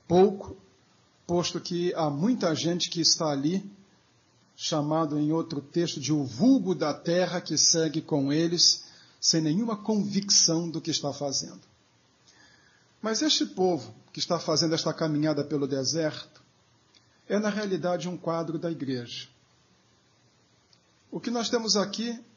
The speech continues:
é uma comunidade peregrina em busca de sua pátria. É um quadro da igreja. É um povo que teve uma experiência espiritual com Deus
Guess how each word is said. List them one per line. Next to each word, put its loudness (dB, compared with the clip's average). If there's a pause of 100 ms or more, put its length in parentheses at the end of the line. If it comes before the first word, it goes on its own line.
é -2
uma 0
comunidade -2
peregrina 0
em -2
busca -2
de -4
sua -2
pátria. -10 (1300)
É 0
um -2
quadro -6
da -6
igreja. -2 (600)
É -2
um 0
povo 2 (140)
que -2
teve -2
uma -6
experiência 2
espiritual 0
com -2
Deus -4